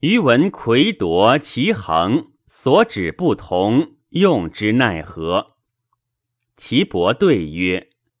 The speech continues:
魁夺者，夺病之浅深也；其衡者，言其病也。请言道之治术。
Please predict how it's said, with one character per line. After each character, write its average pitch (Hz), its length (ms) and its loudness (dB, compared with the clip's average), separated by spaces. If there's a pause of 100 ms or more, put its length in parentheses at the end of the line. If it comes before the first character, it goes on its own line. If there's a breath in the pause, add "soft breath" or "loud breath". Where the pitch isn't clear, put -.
(500)
魁 135 380 2
夺 135 280 2
者， 80 580 -6 (160)
夺 135 380 2
病 180 320 -2
之 202 240 -2
浅 80 440 -10
深 196 400 -2
也； 80 360 -8 (460)
其 123 300 0
衡 120 340 0
者， 80 500 -6 (140)
言 87 340 -4
其 113 400 -4
病 208 300 0
也。 82 480 -6 (760)
请 120 320 0
言 113 400 0
道 110 440 0
之 110 280 -2
治 110 340 -4
术。 92 380 -6